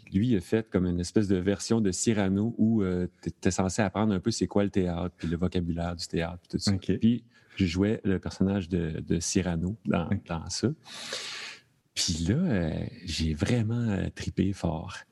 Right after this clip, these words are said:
Speaker 2: Ok.
Speaker 1: euh, sur, euh, sur ça. Puis j'ai continué à faire du théâtre dans, en faisant mes études, là. Après ça, je suis allé en sciences pures au cégep. Euh, j'ai même commencé à, euh,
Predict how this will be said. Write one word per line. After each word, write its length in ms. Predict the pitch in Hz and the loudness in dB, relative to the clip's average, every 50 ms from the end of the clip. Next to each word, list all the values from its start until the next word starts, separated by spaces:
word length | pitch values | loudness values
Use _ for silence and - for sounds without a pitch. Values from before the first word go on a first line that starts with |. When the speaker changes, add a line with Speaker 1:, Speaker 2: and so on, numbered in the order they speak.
| - - - - - | -20 -20 -16 -6 -2
Speaker 2:
Ok. 180 | - 98 - - | 0 0 0 0
Speaker 1:
euh, 160 | - 101 - - - | 0 0 0 -2 -4
sur, 460 | - - - - 95 90 90 82 87 | -4 -4 0 0 0 0 0 -2 -4
euh, 60 | 82 - - - - | -4 -6 -8 -10 -10
sur 240 | - - - 78 - | -6 -6 -4 -4 -4
ça. 300 | - - - 120 156 190 - | -2 2 2 2 2 2 0
Puis 300 | - 98 95 92 92 90 | 0 2 2 2 0 -2
j'ai 140 | 87 92 90 | -4 -4 0
continué 480 | - 131 139 - - 156 175 190 175 | 0 0 0 2 2 2 2 4 2
à 100 | 123 101 | 2 0
faire 240 | 87 - 120 120 117 | 0 2 0 0 0
du 80 | 101 - | 0 0
théâtre 440 | - 107 104 107 117 117 - 98 95 | 0 2 2 2 -2 -2 -2 0 0
dans, 580 | 87 87 92 92 90 85 82 85 82 82 82 - | 0 2 0 0 0 0 0 -2 -2 -2 -2 -2
en 220 | 85 85 85 87 | -2 -2 -2 -2
faisant 320 | 87 - 98 92 113 120 120 | 0 2 2 4 4 4 2
mes 220 | 117 113 101 101 | 2 2 2 0
études, 360 | 113 - - - 87 82 78 92 | -2 -2 -2 -2 -2 0 2 2
là. 260 | 107 113 110 110 107 | 2 2 2 0 0
Après 200 | 101 90 - 92 | -2 -4 -4 -4
ça, 120 | 90 - 95 | -2 -2 0
je 60 | 87 | 0
suis 100 | - 98 | 0 0
allé 120 | 92 92 | 0 0
en 100 | 92 92 | 0 0
sciences 240 | 90 - 98 98 - | 0 0 0 0 0
pures 180 | - 104 98 95 | 2 0 2 2
au 60 | 95 | 0
cégep. 440 | - 101 98 90 95 95 101 98 - _ - | 0 0 0 0 0 0 0 -2 -6 _ -8
Euh, 200 | 95 80 78 87 - - - - - - - - - - - - - - - | -6 -4 -4 -6 -6 -10 -14 -20 -16 -14 -14 -12 -12 -14 -16 -18 -20 -16 -6
j'ai 100 | - - | 0 2
même 200 | 90 90 92 92 87 | 2 2 2 2 2
commencé 560 | 101 92 95 92 92 92 - - 113 107 104 | 2 0 0 0 -2 -2 0 2 2 2 2
à, 460 | 101 95 92 92 92 92 95 95 | 2 0 0 -2 -2 -2 -4 -4
euh, 20 | 92 | -2